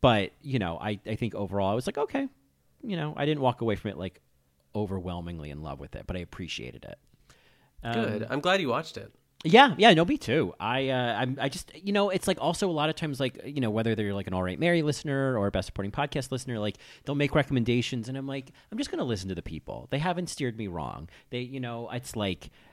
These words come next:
Speaker 1: all of the, Un-, Enlightened, The Undoing, The Flight Attendant. Like, I, like, no one, no one has steered me wrong yet. So,
Speaker 2: Yeah.
Speaker 1: um, I'm just taking recommendations. Uh, so anybody listening, if there's something else that I should be watching,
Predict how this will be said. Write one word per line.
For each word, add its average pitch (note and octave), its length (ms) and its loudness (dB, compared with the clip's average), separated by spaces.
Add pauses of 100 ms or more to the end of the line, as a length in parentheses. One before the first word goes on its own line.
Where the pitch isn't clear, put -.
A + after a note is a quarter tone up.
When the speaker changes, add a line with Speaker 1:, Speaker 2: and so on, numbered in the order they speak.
(400)
Speaker 1:
all D#3+ 200 8
of C#3+ 120 2
the, F#2+ 100 -6 (120)
Un-, A#2+ 200 -2
Enlightened, F3 720 4 (180)
The A2+ 120 -2
Undoing, E3+ 800 6 (160)
The - 60 -6
Flight F3 360 -4
Attendant. D#3+ 560 0
Like, A#2+ 220 -4
I, C#3 540 4
like, B2+ 180 2 (520)
no E3 280 2
one, E3+ 420 0 (400)
no E3 200 0
one F#3 180 -4
has C#3+ 160 -4
steered A2 320 -6
me G#2 100 -2
wrong E2+ 300 -2
yet. D#2 300 -4 (160)
So, G2+ 600 2
Speaker 2:
Yeah. F#2+ 340 -2
Speaker 1:
um, F2+ 280 -6 (280)
I'm B2+ 120 4
just C#3 200 -2 (500)
taking C#3+ 300 0
recommendations. F2+ 1000 -2
Uh, G2 180 -4
so C3 160 -4
anybody C3+ 340 0
listening, G#2 380 -4
if F#2 80 -10
there's G#2+ 140 -8
something C3 220 -4
else G#2 180 -6
that - 120 -10
I F#2+ 60 -6
should B2 220 -6
be A#2+ 100 -2
watching, G2+ 640 -4